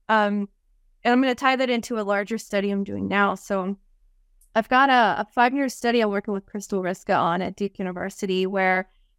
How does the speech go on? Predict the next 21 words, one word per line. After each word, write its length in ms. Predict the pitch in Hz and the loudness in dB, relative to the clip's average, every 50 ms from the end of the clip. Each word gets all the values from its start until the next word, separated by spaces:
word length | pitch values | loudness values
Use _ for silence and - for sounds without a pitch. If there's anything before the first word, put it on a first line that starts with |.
| _ _ - | _ _ -2
um, 320 | 214 214 208 202 202 196 - _ _ _ _ _ | 0 2 2 2 0 -2 -4 _ _ _ _ _
her 180 | - 277 339 403 415 | 2 4 4 6 4
main 200 | 339 262 233 202 | 4 2 2 2
area 420 | 185 214 214 208 202 196 190 180 | 2 2 2 2 2 2 0 0
is 120 | 196 185 196 _ _ _ - | -2 -4 -8 _ _ _ -8
looking 280 | - 220 214 - 214 208 | -6 -4 -2 0 0 0
at 120 | 196 190 | 0 0
the 80 | - 196 | 0 -2
association 720 | 202 - - 208 208 - - 196 196 196 - - 208 202 | -4 -4 -4 -6 -6 -4 -4 -4 -4 -4 -4 -4 -6 -4
between 420 | 202 202 - - 202 196 185 180 - - 202 _ - | -6 -6 -8 -4 -4 -4 -4 -6 -10 -14 -18 _ -2
hearing 300 | 220 220 214 214 214 208 | 2 2 4 4 4 2
loss 400 | 202 190 185 180 185 - - - | 2 2 2 2 0 -4 -6 -8
and 180 | 180 170 185 _ | -8 -8 -8 _
falls, 480 | - 180 160 - - - - - _ _ _ _ _ _ _ _ _ _ _ - | -4 -2 -2 -2 -2 -4 -8 -16 _ _ _ _ _ _ _ _ _ _ _ -4
which 260 | 208 220 214 - - | -4 -4 -2 0 0
is 180 | 208 202 202 | 0 0 0
well 280 | 190 185 202 190 190 185 | -2 0 2 2 2 2
established. 920 | 185 180 - - - 226 233 233 240 240 226 240 233 226 226 226 - - - | 0 -4 -10 -8 0 2 2 2 2 2 0 0 -2 -2 -2 -4 -6 -10 -12
It's 200 | 190 - - - | -14 -12 -6 -2
not 240 | 208 202 196 - 196 | 0 0 0 0 -2
really 260 | 202 190 190 185 | -4 -4 -6 -6